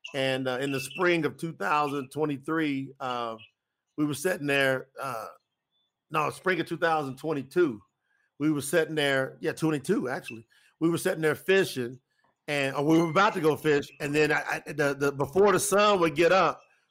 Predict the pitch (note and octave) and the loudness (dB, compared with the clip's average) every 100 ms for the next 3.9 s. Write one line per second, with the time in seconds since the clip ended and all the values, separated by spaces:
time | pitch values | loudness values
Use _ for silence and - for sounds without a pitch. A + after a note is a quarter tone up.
0 | _ C3 F#3 G#3+ G3+ D3+ G3+ D3 - G3+ | _ 0 4 4 4 0 -2 -2 0 0
1 | F3+ F3 E3 D#3 E3 F3+ D#3 C3+ C3 B2+ | 2 2 2 2 4 4 4 2 -2 0
2 | D#3+ D#3+ E3 C#3+ C#3 D3+ D3+ C#3+ - D3+ | 2 4 4 2 2 4 4 2 0 -2
3 | B2+ D3+ D#3 D3 C#3+ C#3 C3 C3 | 0 2 2 2 -2 -4 -4 -4